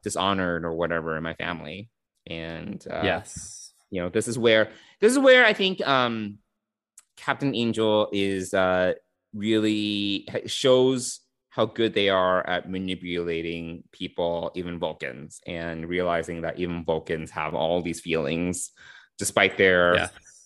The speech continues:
Speaker 1: uh, very emotionless facade. Um, they're still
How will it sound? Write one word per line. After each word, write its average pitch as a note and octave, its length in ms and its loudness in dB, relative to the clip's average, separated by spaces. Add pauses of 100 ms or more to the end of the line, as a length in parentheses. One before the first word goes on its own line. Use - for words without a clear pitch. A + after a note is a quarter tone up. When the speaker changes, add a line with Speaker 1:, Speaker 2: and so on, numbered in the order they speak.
(160)
Speaker 1:
uh, E2 480 2
very F#2 720 4
emotionless F2+ 960 0
facade. D#2 720 0 (160)
Um, D#2+ 420 -6 (140)
they're F2 140 0
still E2+ 680 0